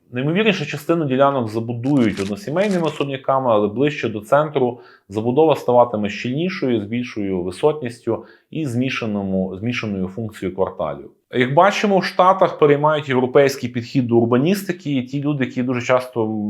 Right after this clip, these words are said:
ну, може, не так дуже часто, бо моя аудиторія трохи прокачана вже в темах урбаністики, але бували завжди люди, які казали: «Посмотрите, як в Америці». От, то ми бачимо, що Америка тепер вже також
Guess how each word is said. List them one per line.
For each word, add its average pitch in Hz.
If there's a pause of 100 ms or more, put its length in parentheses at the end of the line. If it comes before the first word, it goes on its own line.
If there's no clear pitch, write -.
(140)
ну, 104
може, 101
не 95
так 95
дуже 101
часто, 117
бо 113
моя 95
аудиторія 92
трохи 92
прокачана 139
вже 147
в 151
темах 135
урбаністики, 131
але 127
бували 123
завжди 113
люди, 117
які 107
казали: 110
«Посмотрите, 135
як 120
в 120
Америці». 101 (500)
От, 95
то 113
ми 127
бачимо, 131
що -
Америка 120
тепер 107
вже 101
також 104